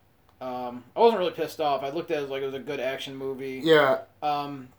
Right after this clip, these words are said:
Speaker 1: Apocalypse ended up being better than the initial pictures of him being purple led me to believe.
Speaker 2: Yeah.
Speaker 1: Um, Psylocke, wasted character.
Speaker 2: Very. <laughs>
Speaker 1: Cal-,
Speaker 2: Very.
Speaker 1: Caliban was interesting as fuck, or at least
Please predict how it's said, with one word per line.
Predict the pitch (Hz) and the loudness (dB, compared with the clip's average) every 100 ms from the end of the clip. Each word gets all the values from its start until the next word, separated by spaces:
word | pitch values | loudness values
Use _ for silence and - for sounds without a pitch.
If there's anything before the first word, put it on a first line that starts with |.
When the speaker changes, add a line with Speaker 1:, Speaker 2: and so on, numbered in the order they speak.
| - | -16
Speaker 1:
Apocalypse | - 180 190 185 190 | 0 4 4 2 -4
ended | 170 170 | -4 -4
up | 160 156 | -4 -4
being | 156 143 - | -6 -8 -6
better | 151 160 156 | 0 2 2
than | 151 143 139 | 0 -8 -10
the | 135 135 | -8 -8
initial | 135 135 143 147 | -8 -10 -8 -8
pictures | - 160 - 147 | -8 -10 -10 -10
of | 127 | -10
him | 147 139 | -10 -8
being | 139 127 | -8 -8
purple | - 147 160 156 151 - _ _ | -8 -6 -2 -4 -4 -12 _ _
led | 147 156 | -6 -6
me | 160 | -6
to | 156 | -8
believe. | 160 160 165 | -6 -4 0
Speaker 2:
Yeah. | 151 139 120 - - - - - - - | 2 4 2 -2 -8 -10 -14 -14 -12 -8
Speaker 1:
Um, | 143 139 139 131 - - - | -4 -4 -4 -8 -10 -12 -4
Psylocke, | - 185 196 190 185 - | 4 6 6 6 6 2
wasted | 151 156 147 139 | -4 -4 -6 -8
character. | 151 143 139 - 139 135 131 - _ | -6 -4 -4 -6 -4 -4 -6 -14 _
Speaker 2:
Very. | 143 135 139 143 - _ | 0 4 2 0 -10 _
<laughs> | _ - | _ -2
Speaker 1:
Cal-, | 220 180 | 4 8
Speaker 2:
Very. | 190 185 - - | 10 8 2 -10
Speaker 1:
Caliban | - 190 196 190 185 185 | 0 4 4 4 2 0
was | 170 160 | -2 -4
interesting | - 156 156 170 151 | -6 -12 -10 -8 -6
as | 139 | -8
fuck, | - 151 147 | -2 0 0
or | - | -6
at | 135 | -8
least | 143 147 - - | -6 -8 -12 -20